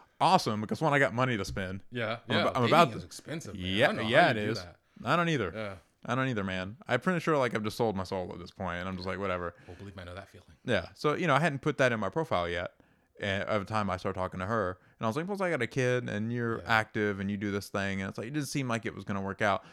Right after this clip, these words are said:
Speaker 1: Then she was like, "Yeah, so you were wrong on all those things." Um,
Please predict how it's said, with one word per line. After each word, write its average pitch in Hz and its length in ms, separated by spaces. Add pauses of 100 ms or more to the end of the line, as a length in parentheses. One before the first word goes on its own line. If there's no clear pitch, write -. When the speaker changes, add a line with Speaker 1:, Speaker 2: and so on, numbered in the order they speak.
(180)
Speaker 1:
Then 180 100
she - 80
was 202 100
like, 185 300
"Yeah, 190 580
so 147 140
you 165 80
were 165 80
wrong 143 240
on 120 80
all 135 100
those 113 180
things." 95 520
Um, 98 500